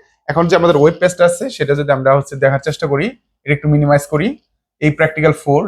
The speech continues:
যদি একটু রিলোড দেই, তাহলে দেখো আমাদের সাকসেসফুল ভাবে, আমাদের সফলতার সাথে আমাদের একটা ওয়েব পেজ চলে আসছে এবং ওয়েব পেজের মধ্যে আমরা দেখতে পাচ্ছি আমাদের একটা ইমেজ চলে আসছে, বিশাল বড় একটা ইমেজ চলে আসছে। তো এইটার দেখো কোর্স নামে টাইটেল আসছে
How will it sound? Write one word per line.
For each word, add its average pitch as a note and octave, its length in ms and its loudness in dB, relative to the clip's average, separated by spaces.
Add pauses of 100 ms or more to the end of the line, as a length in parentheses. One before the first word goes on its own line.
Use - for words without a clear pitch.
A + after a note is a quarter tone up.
যদি C#3 160 -4
একটু - 240 -4
রিলোড C#3+ 360 4
দেই, D3 140 -2 (280)
তাহলে C3 240 0
দেখো C3+ 260 2 (300)
আমাদের C#3+ 360 2
সাকসেসফুল G3+ 680 -4
ভাবে, C3 220 0 (480)
আমাদের D3 240 0
সফলতার D#3 520 2
সাথে C3 180 0 (400)
আমাদের D3+ 260 0
একটা D3+ 200 0 (400)
ওয়েব E3+ 220 4
পেজ F#3+ 260 2
চলে F3+ 360 4
আসছে F3 260 2
এবং F3 160 2
ওয়েব D3 180 4
পেজের D3 280 -4
মধ্যে C3+ 180 -2
আমরা A#2+ 120 -8
দেখতে B2+ 220 -6
পাচ্ছি B2 180 -6
আমাদের A#2+ 260 0
একটা A#2+ 120 -6
ইমেজ A#2+ 280 -2
চলে A#2+ 200 -6
আসছে, - 160 -8
বিশাল A#2 380 2
বড় A2+ 200 -6
একটা A2+ 160 -10
ইমেজ A2 200 -6
চলে A2 220 -14
আসছে। - 240 -14 (880)
তো D3 60 4 (200)
এইটার F#3+ 380 2
দেখো E3+ 180 4 (120)
কোর্স F3+ 280 2
নামে F#3 200 2
টাইটেল E3+ 320 2
আসছে F3+ 280 -2